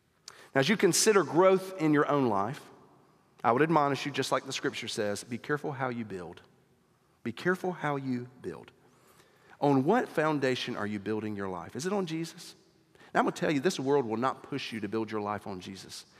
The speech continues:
There are plenty of other things that it will push you to build your life upon. Are you building your life on Jesus? Let me tell you how that begins. It begins with you realizing that you're a sinner in need of a Savior, and then believing that Jesus died so that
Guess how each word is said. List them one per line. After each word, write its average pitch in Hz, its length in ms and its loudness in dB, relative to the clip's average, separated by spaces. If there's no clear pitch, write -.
There 160 80 4
are 151 40 6
plenty 170 360 2
of 139 80 2
other 127 180 2
things 104 240 -8
that 113 100 -4
it 117 40 -4
will 104 120 -6
push - 280 -8
you 113 40 -8
to 104 80 -6
build 107 200 -4
your 98 100 -8
life 92 220 -6
upon. - 240 -20
Are 127 60 -4
you 131 120 -2
building 214 340 0
your 202 100 -4
life 165 280 -4
on 139 120 -6
Jesus? 123 500 -12
Let 180 40 0
me 196 60 2
tell 190 140 0
you 160 40 -2
how 147 80 0
that 127 140 -2
begins. 98 460 -10
It 120 60 -10
begins 175 360 0
with 147 220 -4
you 156 360 -2
realizing 120 720 -4
that 117 100 2
you're 123 140 4
a 95 40 0
sinner 165 440 -2
in 104 120 -4
need 120 160 -2
of 123 80 -6
a 120 40 -8
Savior, 95 400 -10
and 117 100 0
then 120 120 4
believing 143 440 2
that 110 160 -2
Jesus 151 440 -4
died 110 320 -2
so 113 100 -6
that 101 160 -6